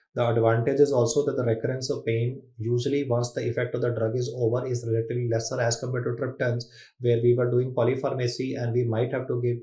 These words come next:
in case there's a recurrence of headache after triptans, that is naproxen and triptans would be required. The five S T receptor agonists I've already spoken about, that is dihydroergotamine or plain ergotamine.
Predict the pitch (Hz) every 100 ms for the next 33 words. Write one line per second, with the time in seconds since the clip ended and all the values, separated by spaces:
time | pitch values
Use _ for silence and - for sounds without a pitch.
0 | 139 135 143 139 - 123 123 113 113 127
1 | 127 123 117 113 113 113 120 117 113 -
2 | 117 - 113 123 117 123 113 120 117 -
3 | 120 127 120 120 - 117 - 120 117 113
4 | 110 107 107 - _ _ _ _ - _
5 | 131 - 120 135 151 151 147 - 131 -
6 | - 131 123 143 147 - 135 123 120 120
7 | 139 - 117 135 135 135 135 135 113 110
8 | 120 117 117 120 123 120 123 113 117 113
9 | 123 127 127 117 120 120 120 113 110 120
10 | 120 165